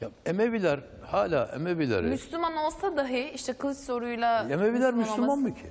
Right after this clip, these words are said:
Speaker 2: Müslüman olsa
Speaker 1: Bırak
Speaker 2: dahi
Speaker 1: bunu
Speaker 2: Arap
Speaker 1: sorgulamak
Speaker 2: olmayanlardan
Speaker 1: lazım.
Speaker 2: vergi aldılar o
Speaker 1: Efendim,
Speaker 2: dönemde.
Speaker 1: yani Emeviler döneminde, e, zulmün hududu yoktur. Şimdi düşünün ki yani Emevilerin birinci adamı kim? Muaviye.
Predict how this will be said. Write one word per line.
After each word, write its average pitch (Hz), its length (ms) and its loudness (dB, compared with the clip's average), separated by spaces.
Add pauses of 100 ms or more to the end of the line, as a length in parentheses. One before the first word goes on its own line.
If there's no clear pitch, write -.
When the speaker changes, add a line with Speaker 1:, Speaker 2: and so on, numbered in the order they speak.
(580)
Speaker 2:
Müslüman 311 420 -2
olsa 320 240 0
Speaker 1:
Bırak 269 140 2
Speaker 2:
dahi 269 80 2
Speaker 1:
bunu 294 80 4
Speaker 2:
Arap 269 140 4
Speaker 1:
sorgulamak 226 260 2
Speaker 2:
olmayanlardan 196 580 2
Speaker 1:
lazım. 339 120 -4
Speaker 2:
vergi 269 360 0
aldılar 254 680 0
o 120 40 2
Speaker 1:
Efendim, 117 160 2
Speaker 2:
dönemde. 160 460 0 (480)
Speaker 1:
yani 135 340 0
Emeviler 165 640 0
döneminde, 110 760 0 (760)
e, 98 40 -8 (280)
zulmün 139 440 0
hududu 113 560 0
yoktur. 90 480 -2 (560)
Şimdi 110 240 -6
düşünün 160 420 -4
ki 101 220 -4 (680)
yani 95 280 -2 (540)
Emevilerin 117 680 -2
birinci 107 340 -2
adamı 90 300 -6
kim? 160 200 -6
Muaviye. 95 500 0